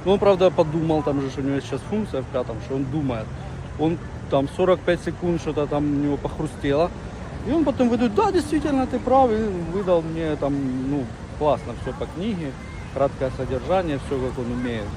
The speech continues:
Поэтому я теперь уже часто, когда я что-то важное, я ему пишу. Я у него спрашиваю, а потом после точки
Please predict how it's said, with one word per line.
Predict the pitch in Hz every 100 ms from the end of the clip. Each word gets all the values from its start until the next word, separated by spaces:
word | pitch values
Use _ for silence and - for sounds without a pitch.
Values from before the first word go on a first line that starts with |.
| - - - - - -
Поэтому | 147 170 185 175
я | 180
теперь | 202 180 180
уже | 175 160
часто, | 147 170 170 151
когда | 143 151 156
я | 143
что-то | 131 147
важное, | 147 208 262 165
я | 139 147
ему | 151
пишу. | 120 143 - 127 - - - - - -
Я | 165
у |
него | 190 185
спрашиваю, | - 254 311 208 165
а | 156
потом | 165 160 233 220 165 -
после | - 170 175
точки | 226 254 - 160